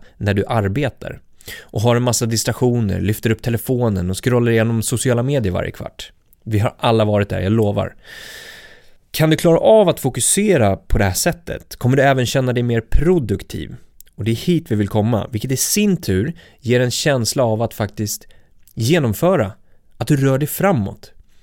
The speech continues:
Vilket i sin tur motiverar dig att fortsätta, att du tar dig framåt, du gör någonting. Även när det är jobbigt. För du vet att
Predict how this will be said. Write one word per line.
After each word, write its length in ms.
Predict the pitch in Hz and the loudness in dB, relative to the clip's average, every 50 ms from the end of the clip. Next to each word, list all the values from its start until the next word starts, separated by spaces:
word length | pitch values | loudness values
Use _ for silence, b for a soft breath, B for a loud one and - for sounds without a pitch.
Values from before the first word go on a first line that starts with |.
| _ _ _ _ | _ _ _ _
Vilket 220 | - 120 - 143 | -6 -4 -4 -2
i 40 | 151 | -2
sin 400 | 139 - - - 202 220 233 185 | 0 0 2 2 2 4 2 0
tur 200 | - - 107 95 | 0 0 0 0
motiverar 680 | 98 113 120 - - - 120 139 196 233 247 185 139 104 | 0 0 -2 -2 -4 -2 0 0 0 2 2 2 2 2
dig 140 | 92 92 90 | 2 0 -2
att 120 | 87 - | -2 -4
fortsätta, 680 | - - 135 113 - - 190 190 - - - 104 127 - B B B B B | -4 -4 -4 -2 -2 -2 -4 -4 -6 -6 -8 -8 -8 -8 B B B B B
att 140 | B - - | B -4 -2
du 80 | 165 160 | 0 0
tar 340 | 165 - 160 190 214 220 | 0 0 0 2 2 2
dig 120 | 202 160 113 | 2 0 0
framåt, 360 | - - 95 90 - - 104 | 0 -2 -4 -4 -6 -4 -4
du 80 | 117 127 | -2 0
gör 280 | 127 156 202 226 214 | 2 2 2 2 0
någonting. 420 | 151 113 95 92 - 92 - - - - - _ b b b b b b b b b b | -2 -2 -4 -6 -8 -10 -12 -12 -16 -20 -20 _ b b b b b b b b b b
Även 460 | - 190 190 160 147 147 190 185 127 | 0 0 2 2 2 2 0 0 2
när 140 | 113 110 107 | 2 2 2
det 80 | 107 104 | 2 2
är 80 | 104 | 2
jobbigt. 600 | 104 117 143 131 113 135 156 131 - - - - - B B B B B B B B | 2 2 0 0 0 -2 -4 -4 -6 -6 -16 -20 -20 B B B B B B B B
För 100 | B - | B -2
du 120 | 123 160 160 | 0 2 2
vet 560 | 139 131 143 196 226 180 110 98 95 - - - | 2 0 0 0 2 2 0 -2 -4 -8 -8 -4
att 360 | - 117 113 - - - - | -2 -2 -2 -2 -6 -14 -20